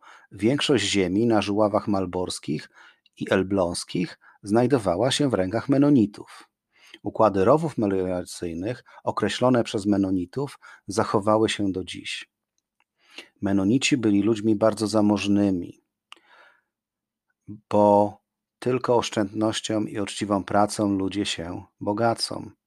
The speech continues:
Tak, tak wynika z doktryn protestanckich. Opisywał to Wincenty Pol, przebywając na Żuławach. Pisał, że to kraina odrębnej natury i fizjonomii, że łódką płynie się na targ do miasta, czółnem do ogrodu. Pisze też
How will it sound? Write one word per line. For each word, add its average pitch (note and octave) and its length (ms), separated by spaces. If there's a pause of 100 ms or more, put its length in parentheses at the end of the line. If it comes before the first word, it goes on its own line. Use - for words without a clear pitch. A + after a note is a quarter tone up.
(1000)
Tak, - 340
tak G2 180
wynika G2+ 380
z F2+ 40
doktryn F#2+ 400
protestanckich. - 960 (320)
Opisywał D3 500
to C#3 100
Wincenty A2+ 460
Pol, A#2+ 300
przebywając F#2 640
na F2+ 100
Żuławach. F2 680 (280)
Pisał, A#2 600 (260)
że G2+ 160
to G#2+ 120
kraina G#2+ 540
odrębnej C3 480
natury A2 380
i G#2 40
fizjonomii, G2 880 (220)
że F#2+ 160
łódką A2+ 400
płynie G#2 240
się E2+ 220
na - 80
targ C3 300
do B2 140
miasta, A2+ 560 (260)
czółnem A2+ 480
do A2 120
ogrodu. A2 540 (500)
Pisze B2+ 280
też - 320